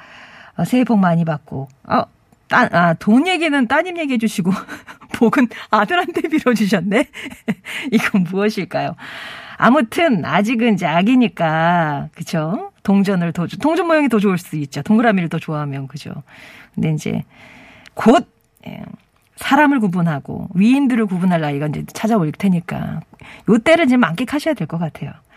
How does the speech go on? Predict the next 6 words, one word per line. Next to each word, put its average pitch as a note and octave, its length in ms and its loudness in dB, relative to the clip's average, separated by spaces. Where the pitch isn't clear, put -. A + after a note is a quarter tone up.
사팔육구 A#3+ 640 2
번님은 F#3+ 640 2
"매일매일 G#3 960 2
고마움의 F#3 920 2
하루입니다"라고 D#3 1040 -2
하시면서, D3+ 920 -2